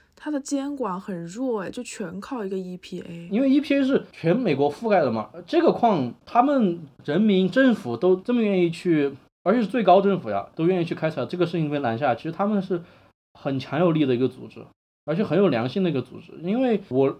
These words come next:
Speaker 2: 不光是了解到他们关于就是矿物质开采的一些方面的案例，还有我见过他们一些对于城市规划、建筑的一些案例，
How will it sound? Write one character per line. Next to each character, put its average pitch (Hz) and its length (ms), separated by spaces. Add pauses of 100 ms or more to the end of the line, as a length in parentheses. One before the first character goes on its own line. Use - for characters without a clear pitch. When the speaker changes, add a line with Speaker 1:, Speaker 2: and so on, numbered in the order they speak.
(160)
Speaker 2:
不 185 80
光 262 180
是 254 60
了 165 160
解 165 100
到 143 160
他 135 180
们 160 120
关 156 180
于 139 180
就 147 80
是 143 60
矿 160 340
物 143 80
质 135 80
开 147 220
采 110 280 (260)
的 127 100
一 120 80
些 143 100
方 135 160
面 127 200
的 110 420
案 131 180
例， 127 80
还 135 140
有 165 140
我 120 400
见 170 120
过 156 120
他 147 100
们 151 240 (300)
一 143 60
些 151 100
对 156 180
于 143 100
城 143 240
市 170 140
规 170 220
划、 190 420
建 262 220
筑 160 120
的 131 140
一 127 60
些 151 100
案 156 180
例， 120 200